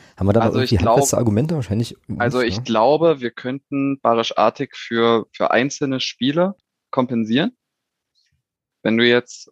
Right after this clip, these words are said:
Speaker 2: äh, beispielsweise, wenn er mal, mal gesperrt wird, äh, oder mal eins, zwei, drei Spiele ausfällt, glaube ich, dass wir das kompensieren können.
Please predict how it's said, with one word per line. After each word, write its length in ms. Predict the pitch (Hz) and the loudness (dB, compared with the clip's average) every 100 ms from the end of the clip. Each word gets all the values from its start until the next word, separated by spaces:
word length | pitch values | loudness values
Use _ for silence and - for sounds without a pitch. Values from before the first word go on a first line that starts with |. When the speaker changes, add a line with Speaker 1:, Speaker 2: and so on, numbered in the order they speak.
| - | -4
Speaker 2:
äh, 260 | 110 113 | 0 0
beispielsweise, 560 | 107 110 - - 113 110 | 2 0 -2 -2 -2 0
wenn 120 | 107 | -2
er 140 | 107 | 0
mal, 300 | 110 110 107 | 2 2 2
mal 220 | 85 107 107 | 0 -2 -2
gesperrt 360 | - - 127 - | -2 -2 -2 0
wird, 260 | 147 - _ _ _ _ | -2 -2 _ _ _ _
äh, 40 | 110 | -8
oder 680 | 107 104 98 107 104 98 - | -6 -4 -2 2 4 2 0
mal 160 | 110 92 | 0 0
eins, 240 | 85 - | 0 -2
zwei, 160 | - 113 | -2 0
drei 200 | - 120 | 2 0
Spiele 300 | - 120 110 | -2 0 0
ausfällt, 460 | 98 - 160 156 | 0 -2 -4 -2
glaube 240 | 117 123 135 | 2 2 2
ich, 80 | - | -4
dass 200 | 131 - | -6 -2
wir 80 | |
das 160 | 127 - | -4 -2
kompensieren 540 | 131 120 120 113 120 | -4 -4 -4 0 0
können. 320 | 117 131 160 | 2 0 0